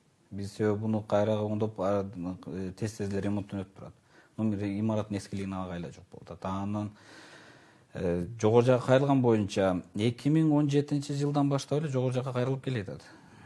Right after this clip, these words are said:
Бу, анан ошол жактан, э, эки миң он сегизинчи жылы бизден өзгөчө кырдаалдар,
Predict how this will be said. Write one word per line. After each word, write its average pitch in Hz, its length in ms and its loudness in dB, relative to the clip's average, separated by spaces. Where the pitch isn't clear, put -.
Бу, 98 440 -6
анан 117 300 0
ошол 123 280 -2
жактан, 117 460 0
э, 101 640 0
эки - 260 -6
миң 117 200 2
он 117 100 -4
сегизинчи 113 400 -2
жылы 113 100 0
бизден 113 380 -4
өзгөчө 110 360 0
кырдаалдар, 110 500 4